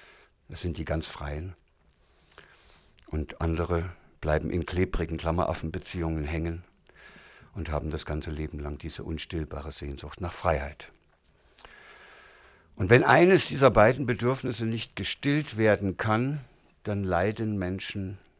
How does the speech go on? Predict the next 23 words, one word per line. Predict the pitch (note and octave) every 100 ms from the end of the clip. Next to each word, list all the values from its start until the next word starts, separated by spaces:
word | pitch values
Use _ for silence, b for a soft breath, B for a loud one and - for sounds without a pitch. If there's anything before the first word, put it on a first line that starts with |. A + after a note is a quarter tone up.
| _ _ _ _ _ _ _
Not. | G2 F2+ - - - _ _ _ _ _ _ _ -
Dann | F#2+
ist | G#2+ -
das | G2+ -
hirntechnisch | G#2+ A2 - G2 - F#2+ F#2+ - - -
eine | E2+ E2
Situation, | G#2 - F2 - - F#2 G#2+
als | - F2+ -
würde | F#2 F#2
man | E2+ E2 E2
Schmerzen | - F#2+ F#2+ F#2+ - - C#2+
erleiden. | D#2 C#2 C#2+ C#2 - _ _ _
Und | F#2
selbst | F2+ F2+ -
das | A2+ A#2 - -
können | F#2+ F2+
die | D#2+ E2
Hirnforscher | F2+ F2+ - E2 - C#2
inzwischen | D#2+ - F2+ E2+ D#2+ B B B B B -
mit | F2+ -
ihren | E2+ D#2
bildgebenden | - A2 G#2+ - G2 F2 E2 E2
Verfahren | - D#2 - F2 F2 E2+ D#2+ D2+